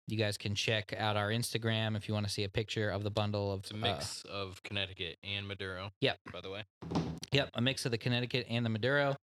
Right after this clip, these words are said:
Speaker 1: Uh, five of 'em. We've talked about those cigars on end. We won't talk about 'em anymore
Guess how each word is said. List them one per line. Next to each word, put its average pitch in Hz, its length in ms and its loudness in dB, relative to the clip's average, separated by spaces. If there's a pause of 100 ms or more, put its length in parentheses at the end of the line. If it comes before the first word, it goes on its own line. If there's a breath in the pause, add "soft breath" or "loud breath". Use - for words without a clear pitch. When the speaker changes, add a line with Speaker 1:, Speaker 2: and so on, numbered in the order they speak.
(380)
Speaker 1:
Uh, 104 380 2
five 127 320 2
of 123 160 0
'em. 120 300 0 (600)
We've 117 160 0
talked 120 280 4
about 117 320 2 (240)
those 123 240 4
cigars 117 420 6
on 110 160 4
end. 110 240 4
We 110 60 2
won't 110 220 2
talk 104 200 2
about 110 180 4
'em 110 80 2
anymore 107 380 2